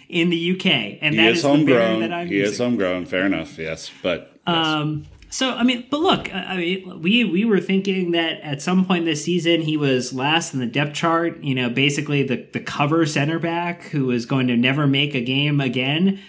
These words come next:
Speaker 1: um, and somehow finds himself vaulted into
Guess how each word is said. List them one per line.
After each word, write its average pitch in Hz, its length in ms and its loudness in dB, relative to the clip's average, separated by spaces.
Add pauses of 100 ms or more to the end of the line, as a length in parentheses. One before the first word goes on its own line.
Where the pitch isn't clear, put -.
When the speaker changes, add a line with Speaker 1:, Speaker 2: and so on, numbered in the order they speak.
(160)
Speaker 1:
um, 131 640 0
and 143 180 2
somehow 165 440 0
finds 160 340 0
himself 160 400 -2
vaulted 147 500 0
into 151 840 0